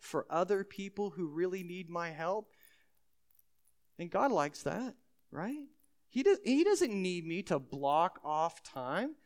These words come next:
I, I, I pray to Jesus all throughout my day. I don't need to block off time to pray for him.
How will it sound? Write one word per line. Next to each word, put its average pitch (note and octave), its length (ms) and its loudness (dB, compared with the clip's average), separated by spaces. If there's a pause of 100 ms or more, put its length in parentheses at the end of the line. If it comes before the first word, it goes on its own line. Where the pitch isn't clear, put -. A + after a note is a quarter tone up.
(120)
I, A3 240 8 (120)
I, A#3+ 220 10
I F4+ 40 12
pray F4+ 220 2
to D#4+ 100 6
Jesus C#4+ 420 0
all C4+ 240 8
throughout C#4+ 300 6
my D4+ 140 4
day. D#4 360 6
I B3 100 8
don't F4 100 6
need F4 100 4
to C#4 60 6
block F#3+ 400 8
off F3+ 200 6
time D3+ 300 0
to C#3+ 60 -2
pray - 280 0
for D3+ 180 -6
him. C#3+ 400 -2